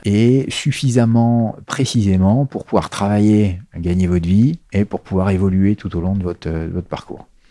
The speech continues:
De faire deux fois la consultation à une année d'intervalle, c'est pas possible. Les mains, elles ont évolué, votre cerveau a, euh, détaillé les informations que votre main a tendance à lui envoyer,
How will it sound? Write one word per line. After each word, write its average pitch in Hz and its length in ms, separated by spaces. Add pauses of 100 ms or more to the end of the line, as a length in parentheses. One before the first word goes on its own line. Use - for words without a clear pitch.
(140)
De 98 80
faire 92 200
deux 120 140
fois 127 200
la 117 80
consultation 107 640
à 92 100
une 113 160
année 110 180
d'intervalle, 90 540
c'est - 340
pas 98 160
possible. - 380 (1080)
Les 92 160
mains, 101 200
elles 95 260
ont 95 260
évolué, 90 540
votre 98 180
cerveau 104 560
a, 85 340 (280)
euh, 80 100
détaillé 110 640
les 92 160
informations 92 500
que 95 60
votre 85 220
main 95 340
a 87 60
tendance 90 340
à - 20
lui 76 120
envoyer, 76 500